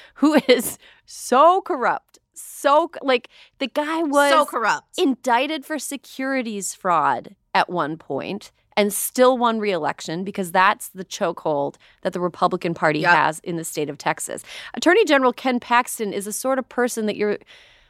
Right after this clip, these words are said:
Speaker 1: look, I don't wanna be mean, but this is, he's a dick. Uh, he, you look at him and you're like, "I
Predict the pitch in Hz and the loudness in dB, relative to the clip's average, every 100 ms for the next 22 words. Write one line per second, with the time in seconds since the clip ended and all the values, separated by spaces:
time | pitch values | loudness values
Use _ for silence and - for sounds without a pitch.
0 | _ _ - _ _ _ _ 202 190 - | _ _ -20 _ _ _ _ 2 2 2
1 | - - _ - 214 240 226 202 196 175 | -12 -18 _ 2 4 4 4 0 0 2
2 | 156 156 - 233 233 190 _ _ 220 - | 0 -2 -4 -4 -4 -6 _ _ -8 -2
3 | 262 214 180 - - - _ - - _ | -2 0 0 0 -2 -20 _ -20 -20 _
4 | - 214 202 - _ _ _ - 196 _ | 4 6 6 2 _ _ _ -14 -14 _
5 | _ _ _ 220 - - 240 262 254 415 | _ _ _ -10 -8 -6 -2 -2 2 2
6 | 339 277 240 233 233 240 233 220 - _ | 2 2 2 0 0 4 4 2 -6 _
7 | 220 269 | -10 -8